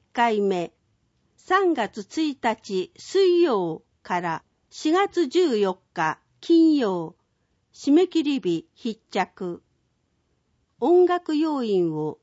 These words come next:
除く。第二回目、三月一日水曜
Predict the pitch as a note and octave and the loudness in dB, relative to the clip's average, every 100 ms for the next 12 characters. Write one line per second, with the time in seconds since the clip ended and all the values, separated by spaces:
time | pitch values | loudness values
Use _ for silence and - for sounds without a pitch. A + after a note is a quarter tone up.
0 | - F3 F#3 F3+ _ E3+ D#3+ - _ _ | -10 -8 -6 -8 _ -12 -12 -16 _ _
1 | _ _ _ _ _ _ _ _ _ _ | _ _ _ _ _ _ _ _ _ _
2 | - C#4+ E4+ A#3 - _ - A3 A3 D4 | -4 0 0 -2 -10 _ -6 -6 -2 -2
3 | D4 C4 B3 G#3+ G3 _ _ _ _ _ | 0 -2 -4 -4 -4 _ _ _ _ _
4 | _ _ F#4 F4+ E4+ A#3+ A3+ A3 G3 - | _ _ -2 0 0 -2 -4 -8 -12 -8
5 | C#4+ C4 A#3+ A#3+ - G#3+ G3+ _ - F4 | -8 -6 -6 -6 -6 -6 -6 _ -4 0
6 | F#4 F4+ E4+ A3 F#3+ E3+ | 2 2 0 -2 -6 -12